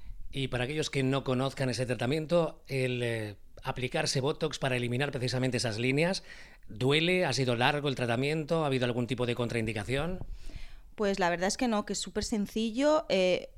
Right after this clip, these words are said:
Speaker 2: a ver, es un pinchacito, molesta un poco, pero como la zona se ve que no tiene como mucha sensibilidad, eh, no, no, no molesta mucho, la verdad, se, se, se lleva súper bien y además aquí te tratan súper bien, también eso es que me gusta porque antes de hacértelo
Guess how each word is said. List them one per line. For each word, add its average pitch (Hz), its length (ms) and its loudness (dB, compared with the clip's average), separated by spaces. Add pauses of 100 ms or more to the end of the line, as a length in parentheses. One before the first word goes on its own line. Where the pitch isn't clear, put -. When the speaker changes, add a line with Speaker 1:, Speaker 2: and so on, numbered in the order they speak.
Speaker 2:
a 180 80 -2
ver, 156 320 -2
es 170 140 -2
un 202 100 -2
pinchacito, 202 580 -2
molesta 170 360 -2
un 214 80 2
poco, 233 280 -2
pero 190 220 0
como 185 180 -4
la 175 140 0
zona 240 320 -2
se 240 140 -4
ve 220 120 -4
que 220 120 -6
no 220 160 -4
tiene 214 400 -4
como 202 180 -6
mucha 208 220 -6
sensibilidad, 196 720 -2 (400)
eh, 165 760 4
no, 175 380 0 (640)
no, 190 220 -4
no 214 140 2
molesta 196 320 2
mucho, 160 240 -4
la 160 80 0
verdad, 156 260 0
se, 151 460 -2
se, 151 500 -6
se 175 140 -6
lleva 175 160 -2
súper 180 240 -4
bien 208 260 2
y 190 60 2
además 170 260 0
aquí 208 320 -2
te 196 140 -4
tratan 190 260 -2
súper 190 240 -2
bien, 214 160 2
también 180 220 -6
eso 190 120 -8
es - 120 -10
que 190 80 -8
me 175 100 -6
gusta 208 340 -2
porque 170 320 -4 (280)
antes 190 240 -4
de 202 80 0
hacértelo 190 480 -4